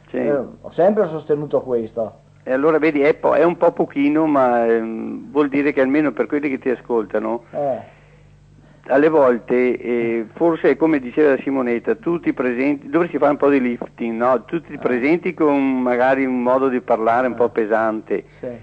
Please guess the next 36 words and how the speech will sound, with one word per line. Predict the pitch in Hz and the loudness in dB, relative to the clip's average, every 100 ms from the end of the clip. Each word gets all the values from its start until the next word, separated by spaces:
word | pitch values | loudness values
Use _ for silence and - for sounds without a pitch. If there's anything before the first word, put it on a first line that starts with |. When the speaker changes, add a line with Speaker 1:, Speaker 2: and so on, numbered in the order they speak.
| - _ | -20 _
Speaker 1:
però | - 160 147 | 2 2 2
sotto | 160 165 | 0 -2
sotto | - 156 147 | 0 0 2
magari | 165 143 147 139 | 2 2 2 -2
se | 139 - | -8 -16
ti | 135 | -8
trovi | - 147 151 | 0 4 4
davanti | 131 127 139 143 | 4 4 2 -2
a | 127 | -4
Gesù | 135 135 131 139 127 | -4 -2 -2 -2 -2
forse | 143 135 | -4 -4
ti | 127 | -6
fa | 113 123 | 0 2
il, | 127 | 2
Speaker 2:
Ti | 113 - | 0 -6
Speaker 1:
lo | 113 | -6
Speaker 2:
spacco | 113 196 | 0 2
Speaker 1:
stesso | - | 2
Speaker 2:
il | 160 | 2
culo. | - | 0
Speaker 1:
complimento. | 226 156 - - | 2 0 0 -4
Speaker 2:
Se | 185 180 | -6 0
trovo | 214 226 190 | 2 4 4
l'immagine | 165 185 190 220 226 208 | 2 0 2 2 2 -2
di | 185 | -4
Gesù | 196 202 202 | -4 -2 -2
del, | 165 156 151 151 | 0 2 2 0
dei | 160 | -2
Vangeli | 160 185 | -2 -4
ufficiali, | 175 175 196 202 | -6 -4 -4 -4
spacco | - 156 165 | -6 -8 -8
il | |
culo. | - 160 104 | -10 -10 -4
Speaker 1:
Ecco, | 131 135 156 | 0 0 2
Speaker 2:
Tranquillo, | |
Speaker 1:
beh, | 160 | 4